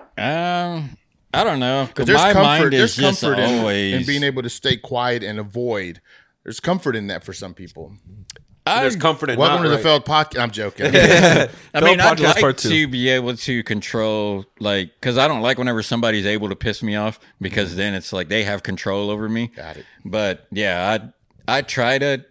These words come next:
Speaker 1: hold my tongue now. Whenever I was younger, I didn't give a damn. Like, I would just say however I felt
Speaker 2: Mm-hmm.
Speaker 1: immediately. But yeah, now I think I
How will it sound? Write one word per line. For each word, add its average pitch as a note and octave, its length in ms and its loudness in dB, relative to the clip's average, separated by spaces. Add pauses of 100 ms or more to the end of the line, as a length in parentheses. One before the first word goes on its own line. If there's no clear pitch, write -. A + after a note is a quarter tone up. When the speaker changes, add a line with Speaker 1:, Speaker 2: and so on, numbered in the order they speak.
(120)
Speaker 1:
hold B2+ 220 -6
my C3 140 -6
tongue C#3 280 -6
now. C3+ 260 -4
Whenever G#2 300 -2
I G#2 60 2
was F#2 220 -4
younger, A2 340 0
I F#2+ 80 0
didn't F2+ 220 -6
give F#2+ 160 -6
a G2 40 -8
damn. G2+ 360 -4
Like, E2+ 160 -6
I F2 80 -2
would E2+ 140 -6
just D#2+ 200 -12
say F#2+ 380 -6 (100)
however F2+ 400 -6
I F2 120 -4
felt F#2 380 -8 (340)
Speaker 2:
Mm-hmm. F#2+ 80 -10
Speaker 1:
immediately. A2+ 680 -4 (480)
But G#2 180 -2
yeah, G2 180 0
now G2 280 -2
I F#2 100 -2
think F2+ 260 -10
I E2+ 180 -4